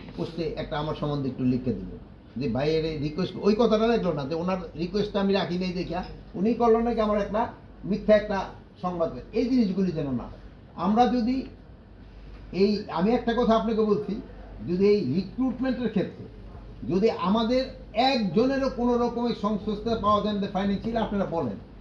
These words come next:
এই পোস্টিংয়ের ক্ষেত্রে পোস্টিং বাণিজ্য আপনারা বলতেন, একটা রিক্রুটমেন্ট বাণিজ্য, একটা পো-,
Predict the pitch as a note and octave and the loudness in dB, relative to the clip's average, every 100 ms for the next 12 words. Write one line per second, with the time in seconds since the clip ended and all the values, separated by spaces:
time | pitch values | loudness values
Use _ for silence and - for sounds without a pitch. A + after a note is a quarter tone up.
0 | - - - - G#3 G#3+ - - - - | -16 -16 -12 2 6 6 2 -8 -10 -8
1 | - A3+ - C4+ C4 B3 B3 A#3 G#3 A3 | -2 0 0 0 2 2 2 0 -2 -2
2 | F#3 B3+ A#3 A#3+ G#3 G#3+ G#3 G#3 F#3 F3+ | 2 4 6 4 4 2 2 0 2 0
3 | B2+ C3+ D#3+ F3+ G#3 - A3+ G3+ A#3+ A#3+ | -2 -4 -4 0 0 0 -4 0 0 2
4 | B3+ A#3+ A3 A3 F#3 D#3 | 2 2 0 0 0 -4